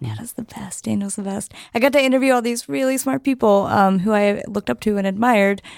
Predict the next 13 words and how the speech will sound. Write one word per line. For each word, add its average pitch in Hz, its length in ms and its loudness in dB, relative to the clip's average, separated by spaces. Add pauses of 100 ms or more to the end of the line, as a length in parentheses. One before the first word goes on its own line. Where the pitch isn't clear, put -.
(160)
and 202 140 4
asked 190 180 4
them 196 200 2
their 185 180 4
advice 175 340 2
for 196 100 0
new 180 140 2
designers. 180 720 0
And 190 180 2
then 180 120 4
I 175 80 4
would, 170 380 2
um, 104 540 0